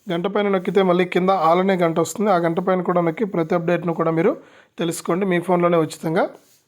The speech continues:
ఇక వివరాల్లోకి వెళ్తే మన తెలంగాణ రాష్ట్ర వ్యాప్తంగా ఎవరైతే మనకు రైతులు ఉన్నారో వారందరికీ కూడా తెలంగాణ రాష్ట్ర ప్రభుత్వం,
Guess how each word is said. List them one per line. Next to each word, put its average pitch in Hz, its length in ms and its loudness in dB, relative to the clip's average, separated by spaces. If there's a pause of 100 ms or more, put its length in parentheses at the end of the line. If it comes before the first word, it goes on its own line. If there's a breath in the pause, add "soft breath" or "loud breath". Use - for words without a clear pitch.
(500)
ఇక 175 80 -4
వివరాల్లోకి 202 540 0
వెళ్తే 196 360 0 (380 soft breath)
మన 180 80 -4
తెలంగాణ 208 420 0
రాష్ట్ర 196 340 0
వ్యాప్తంగా 185 340 0
ఎవరైతే 175 300 0
మనకు 170 240 -2
రైతులు 165 300 0
ఉన్నారో 170 260 0
వారందరికీ 180 460 0
కూడా 180 180 2
తెలంగాణ 180 460 2
రాష్ట్ర 170 280 2
ప్రభుత్వం, 180 420 -2